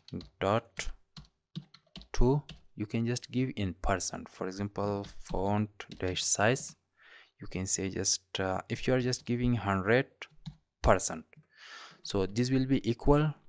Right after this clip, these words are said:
to the real font size of heading just two, hundred percent. So you can just increase or decrease. You can say one eighty percent and like this.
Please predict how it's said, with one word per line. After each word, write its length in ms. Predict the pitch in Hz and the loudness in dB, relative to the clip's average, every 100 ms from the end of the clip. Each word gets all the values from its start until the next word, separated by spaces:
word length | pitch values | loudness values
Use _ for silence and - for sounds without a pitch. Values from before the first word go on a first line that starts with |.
| _ - | _ 2
to 140 | - | 4
the 180 | 135 139 - | 4 2 0
real 340 | 104 113 113 | 0 4 4
font 340 | 95 - 104 110 | 4 2 0 0
size 360 | - 117 120 - - | 2 0 0 -6 0
of 240 | 110 113 - - - | 2 8 8 8 0
heading 260 | 92 90 | -6 -6
just 200 | 90 - - | -8 -12 -4
two, 180 | 90 135 - | -2 -2 -4
hundred 340 | 92 90 - | -6 -4 0
percent. 380 | 107 110 127 139 - _ _ - - _ | 0 0 -2 -4 -10 _ _ -20 -20 _
So 120 | - | -4
you 100 | 101 | -4
can 200 | - 98 | -2 -4
just 220 | 101 98 - | -2 -4 -6
increase 640 | 104 92 - 117 127 123 - | -6 -6 -2 0 0 0 -2
or 260 | 98 92 | 2 2
decrease. 480 | 90 92 - - - | 0 -4 -10 -14 -14
You 100 | 104 | -12
can 200 | - 101 | -6 -6
say 240 | 101 - 104 | -6 -4 -2
one 300 | 101 107 107 - - | -2 -2 -4 -10 -6
eighty 320 | 95 - 101 | -6 -6 -6
percent 600 | - 117 - 139 - - - _ - _ _ _ _ _ _ _ _ _ _ - - | -4 -4 -2 -4 -6 -16 -20 _ -16 _ _ _ _ _ _ _ _ _ _ -18 -6
and 340 | 101 92 90 87 - 87 | -2 -2 -4 -10 -12 -8
like 280 | 85 80 | -8 -8
this. 300 | - - - | -12 -10 -10